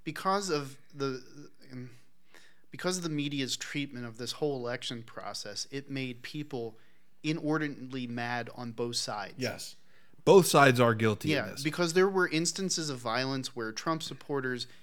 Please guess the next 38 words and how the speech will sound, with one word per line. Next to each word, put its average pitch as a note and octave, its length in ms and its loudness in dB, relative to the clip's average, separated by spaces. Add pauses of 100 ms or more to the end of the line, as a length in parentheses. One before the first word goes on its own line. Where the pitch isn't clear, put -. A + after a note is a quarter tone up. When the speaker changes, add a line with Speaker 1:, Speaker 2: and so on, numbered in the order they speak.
(540)
Speaker 1:
punched D#3 520 0
and G#2+ 220 -10
beat C#3+ 180 -2
up C#3 280 0
other C3+ 240 -2
people C3 320 -6
on B2 160 -2
the B2 100 -4
other C3+ 140 -2
side A2+ 240 2
and A2 100 4
Speaker 2:
Antifa A2 120 0
Speaker 1:
vice A2 240 6
Speaker 2:
and A2 140 6
Speaker 1:
versa. G#2+ 280 4
Speaker 2:
vice A2 220 2
versa. G#2 340 -4
Speaker 1:
The, D3+ 100 8
the D3 140 -2
point F#3+ 360 -2
is, D#3 240 2
is A#2+ 180 -6
that A#2 340 -2
there, C#3 240 2
there C3+ 420 -2
are C3 140 0
some F3+ 300 2
level, C#3 580 2
there, C3+ 280 -2
there's C3+ 440 -4 (320)
laws D#3 600 2
that B2+ 340 0 (580)
are C3+ 140 -2
in E3 180 4
place C#3+ 480 0
to - 240 -4
protect C3+ 420 -2
civility. B2 600 -4